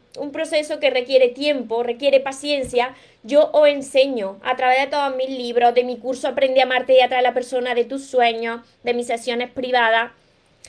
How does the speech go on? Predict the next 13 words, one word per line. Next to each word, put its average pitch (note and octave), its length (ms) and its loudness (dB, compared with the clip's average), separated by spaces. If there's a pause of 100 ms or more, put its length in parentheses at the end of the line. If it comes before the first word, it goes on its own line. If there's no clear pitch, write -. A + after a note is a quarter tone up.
(120)
Para A3+ 240 -2
eso B3+ 240 2
estoy C4+ 260 -2
en B3 80 0
este B3 220 -6
camino, B3 400 -4
para A3 460 -4
ayudaros, B3 480 -2
que C4 100 -4
yo B3 120 0
también B3+ 300 -2
lo A#3+ 80 2
superé. A3+ 460 -2